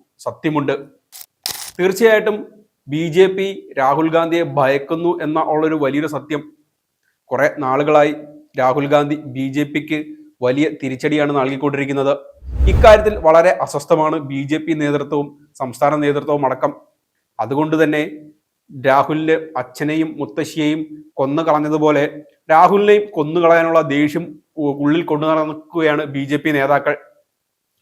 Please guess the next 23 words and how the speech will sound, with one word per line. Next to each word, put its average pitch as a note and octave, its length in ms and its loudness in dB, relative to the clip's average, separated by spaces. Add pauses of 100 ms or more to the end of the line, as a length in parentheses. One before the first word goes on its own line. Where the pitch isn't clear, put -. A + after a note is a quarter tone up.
അതിന്റെ C#3+ 320 -2
ഒരു D#3+ 80 -2
ഭാഗം D3 400 4
മാത്രമാണ് D3+ 460 2
പ്രിന്റുവിന്റെ D3 640 -4
വായിലൂടെ D3 540 4 (300)
അറിയാതെ C#3 420 2 (160)
പുറത്തേക്ക് D3+ 380 -2
വന്നത്. D3 360 0 (800)
എങ്കിൽ B3 320 0
എന്തുകൊണ്ടാണ് G3+ 680 4 (140)
ഈ F3 320 -8
ലഡാക്കിൽ D3+ 480 0
വിഷയത്തിൽ E3+ 520 -4
രാഹുൽ C#3+ 280 0
ഗാന്ധിക്കെതിരെ D#3 640 -4 (260)
ഇത്തരത്തിൽ D3 560 -6 (240)
വലിയ C3+ 240 -2
തോതിലുള്ള D3+ 400 0 (500)
ആ B2+ 300 2
ആക്ഷേപം D#3+ 400 -2
ഇവർ D3 160 -2
ചൊരിയുന്നത്? D3+ 560 0